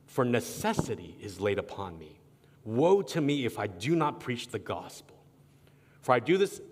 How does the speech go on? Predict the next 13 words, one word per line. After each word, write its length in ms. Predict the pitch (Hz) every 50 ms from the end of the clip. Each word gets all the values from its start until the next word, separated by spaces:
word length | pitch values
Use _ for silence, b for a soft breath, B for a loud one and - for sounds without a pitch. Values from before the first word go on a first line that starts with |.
| - -
for 160 | - 139 143 - 175
if 180 | 202 214 - -
I 140 | 147 139
do 160 | 131 120 127 127
this 220 | 120 123 117 -
of 80 | 117 110
my 160 | 113 107 107
own 260 | 110 113 113 110 107
will, 240 | 104 104 110 113 - -
I 60 | 113 104
have 160 | 113 110 104
a 40 | 104
reward, 540 | 98 92 90 104 139 170 127 110 113 -